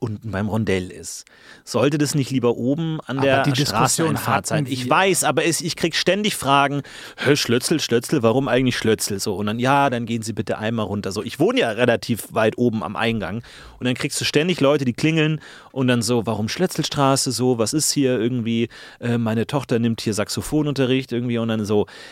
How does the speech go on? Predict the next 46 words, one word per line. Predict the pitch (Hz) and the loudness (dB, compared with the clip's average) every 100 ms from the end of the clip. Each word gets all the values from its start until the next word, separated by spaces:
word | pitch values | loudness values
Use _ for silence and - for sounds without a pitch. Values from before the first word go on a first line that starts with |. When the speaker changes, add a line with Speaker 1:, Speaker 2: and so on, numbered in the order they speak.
| - | -14
Speaker 1:
ähm, | - 113 120 - | -10 -8 -8 -12
musst | 151 151 165 165 - | -16 -6 -2 0 0
du | |
ständig | 156 165 160 | 0 2 2
sagen, | 143 151 | 0 0
„Ja, | 131 | 2
da | 135 | 2
unten | 151 131 139 127 | 4 2 0 0
am | 123 | 2
Rondell | 110 107 92 85 | 2 0 0 -2
ist | 80 - | -4 -6
das | |
Schild.“ | - 95 120 | -6 -8 -6
Ich | 143 | -2
verstehe, | 175 - 190 175 | -2 2 2 4
warum's | 156 156 143 | 4 2 4
da | 139 | 2
ist, | 120 123 - | 2 2 0
weil | 87 | -2
das | 107 - | -6 -4
ist | 104 | 0
schön, | - 160 165 156 - - - | 2 4 2 -2 -6 -20 -8
da | 113 | -4
ist | 110 | -2
Rondell, | 107 107 135 143 | -2 2 4 4
da | 131 | 2
ist | 98 | 0
viel | - 95 | -6 -6
Platz | - 151 - - | 0 0 0 -2
irgendwie, | 131 127 117 123 | -2 -2 0 2
da | 120 | 2
ist | 95 - | -2 -6
das | 98 | -6
schwarze | 98 98 - | -4 -4 -4
Brett, | 101 135 - - - | 2 0 0 -20 -16
da | - | -8
kann | - 120 | -2 0
man | 120 | 0
das | 107 - | -2 -2
Ganze | 110 110 104 | -2 -2 -2
irgendwie | 110 104 | -2 -2
so | 104 | 0
ein | 101 | 0
bisschen | 104 - 110 | -2 -4 -4
einbinden, | 107 127 127 123 127 | 0 2 2 0 -4
aber | 85 104 | -2 0